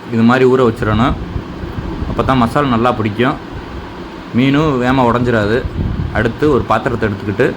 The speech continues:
நம்ம ஊற வச்ச புளியை நல்லா கரைச்சிக்காங்க. நல்லா கரைச்சிட்டு அதுல இருக்க புளியை நல்லா புழிஞ்சு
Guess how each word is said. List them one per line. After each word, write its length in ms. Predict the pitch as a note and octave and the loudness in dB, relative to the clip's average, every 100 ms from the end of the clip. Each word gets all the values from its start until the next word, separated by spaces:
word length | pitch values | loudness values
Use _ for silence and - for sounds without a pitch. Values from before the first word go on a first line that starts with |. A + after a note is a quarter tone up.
| - - - - - - - - | -6 -10 -8 -8 -8 -10 -12 -2
நம்ம 160 | A2 A2+ C3 | 2 4 4
ஊற 80 | C#3+ | 4
வச்ச 160 | C3 A#2+ G2+ | 2 0 0
புளியை 300 | A2+ A#2 C3+ - - - - - - - - - - G#2 | 2 4 2 -2 -10 -10 -10 -10 -10 -8 -8 -8 -4 0
நல்லா 240 | G#2+ B2+ A#2 | 2 2 2
கரைச்சிக்காங்க. 540 | G#2+ A2+ - A2 G2+ G#2+ B2+ - - - - - - - - - - - - - - - - - - - - - - - - - - - A#2 A2 - - - - - - - - - - G#2+ | 0 -2 -2 -2 0 2 0 -2 -6 -4 -6 -6 -8 -6 -6 -4 -6 -8 -8 -6 -8 -8 -10 -10 -12 -12 -12 -14 -14 -14 -14 -14 -14 -12 -10 -8 -8 -8 -8 -8 -8 -6 -4 -4 -6 -4 0
நல்லா 200 | A#2 B2 A2 | 0 0 0
கரைச்சிட்டு 440 | A2 - - C3 - - - - A2 | -2 -4 -2 -2 -2 -8 -16 -8 -2
அதுல 200 | A2 A2 | 0 2
இருக்க 200 | A2+ A#2+ C3+ - - - - - - - | 0 0 -2 -2 -8 -10 -10 -10 -10 -2
புளியை 320 | B2 A#2+ B2+ E3+ G#2 | 0 2 2 0 0
நல்லா 220 | A2 B2 B2 | 2 0 2
புழிஞ்சு 360 | B2+ C3+ C3 | 0 0 0